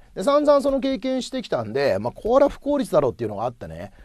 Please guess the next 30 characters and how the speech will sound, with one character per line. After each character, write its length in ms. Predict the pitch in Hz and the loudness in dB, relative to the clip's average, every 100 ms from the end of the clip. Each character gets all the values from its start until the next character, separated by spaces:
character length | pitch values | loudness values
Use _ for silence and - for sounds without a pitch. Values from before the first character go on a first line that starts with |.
| _ | _
効 220 | - 277 | 0 2
率 160 | 294 269 | 2 -4
的 160 | 277 | -6
に 140 | 269 240 | -6 -4
計 180 | 254 262 | -4 -2
算 180 | 277 | -2
の 80 | 262 | -2
部 140 | 226 185 | 2 0
分、 120 | 113 | 2
重 180 | 202 240 | 2 2
複 180 | 233 | 0
す 80 | 226 | -4
る 80 | 254 | -2
部 140 | 233 | 0
分 80 | 196 | -2
は 80 | 95 | -2
も 100 | 110 | -6
う 20 | |
一 160 | - 240 | -6 -8
つ 60 | 170 | -8
に 80 | 98 | -8
集 180 | 185 196 | -2 0
約 180 | 190 | 0
を 100 | 185 | -2
し 60 | 180 | -4
て 60 | 170 | -8
し 100 | 185 | -8
ま 120 | 180 | -8
っ 40 | |
て、 440 | - 247 226 120 | 0 8 8 8